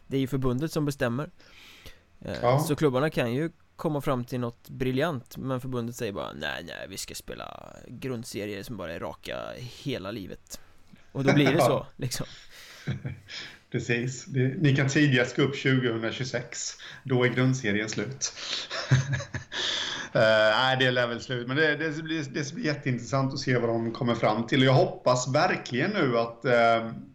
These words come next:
Speaker 2: klubbarna tänker till på, på sina egna respektive hemmaplaner och, eh, och f-, för fram sin åsikt på de här mötena. Jag, jag har fått för mig det att när, när de har haft chansen, inte alla klubbar nu givetvis, men en del klubbar, när de har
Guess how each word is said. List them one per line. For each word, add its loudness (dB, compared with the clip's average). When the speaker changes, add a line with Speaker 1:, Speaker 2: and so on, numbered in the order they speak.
Speaker 2:
klubbarna 4
tänker -2
till -2
på, 0
på 6
sina 2
egna 4
respektive 0
hemmaplaner 2
och, -2
eh, 6
och -6
f-, -4
för 2
fram 4
sin 2
åsikt 0
på -2
de 4
här 4
mötena. 2
Jag, 4
jag 4
har 4
fått -2
för 6
mig 2
det 6
att -2
när, 0
när 2
de 4
har 6
haft -6
chansen, 0
inte 2
alla 6
klubbar 2
nu 4
givetvis, 0
men 0
en 4
del 4
klubbar, 2
när 2
de 2
har 4